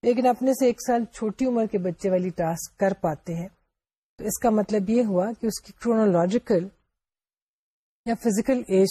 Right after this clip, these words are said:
تو کچھ اور ہے، لیکن مینٹل یا ذہنی عمر کم ہے۔ تو پانچ سال کی عمر کا ایک بچہ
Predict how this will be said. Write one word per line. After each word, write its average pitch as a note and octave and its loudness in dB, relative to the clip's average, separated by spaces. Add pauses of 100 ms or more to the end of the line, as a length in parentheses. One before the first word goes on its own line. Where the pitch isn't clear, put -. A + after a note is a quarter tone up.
تو G3+ 0
کچھ F3+ -6
اور E3+ 2
ہے، F3 -2 (480)
لیکن G3+ 0
مینٹل F#3+ 2
یا F3+ 4 (160)
ذہنی F#3 2
عمر E3+ 0 (600)
کم F3 0
ہے۔ C3+ -12 (960)
تو A#3+ -2
پانچ A3 -2
سال A3+ 4
کی G#3+ -4
عمر F#3 4
کا G#3 0 (760)
ایک F3+ -2 (100)
بچہ E3+ -2